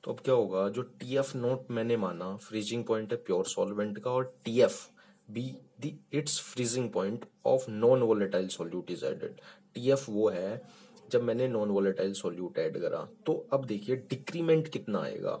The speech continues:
अगर मैं बात करता हूँ तो डिक्रीमेंट कितना आएगा, delta टीएफ़ क्या हो जाएगा,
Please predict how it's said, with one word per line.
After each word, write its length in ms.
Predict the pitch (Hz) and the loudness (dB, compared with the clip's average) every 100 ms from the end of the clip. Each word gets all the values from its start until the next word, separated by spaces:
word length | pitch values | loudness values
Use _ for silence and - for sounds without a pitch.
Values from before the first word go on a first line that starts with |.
| - | -6
अगर 160 | 101 104 | -2 -2
मैं 120 | 107 | 0
बात 220 | 92 95 | 0 -2
करता 280 | - 90 90 | 0 -2 -2
हूँ 100 | 98 | -4
तो 80 | 117 | -4
डिक्रीमेंट 580 | 110 104 - 123 120 117 | -6 -10 -6 -2 -2 -2
कितना 260 | 101 107 | -6 -2
आएगा, 220 | 90 87 98 | -2 0 -2
delta 380 | 101 104 107 | -2 -2 -2
टीएफ़ 260 | 110 113 107 | -2 0 -2
क्या 140 | - | 0
हो 80 | 90 | -2
जाएगा, 260 | 90 98 | 0 -2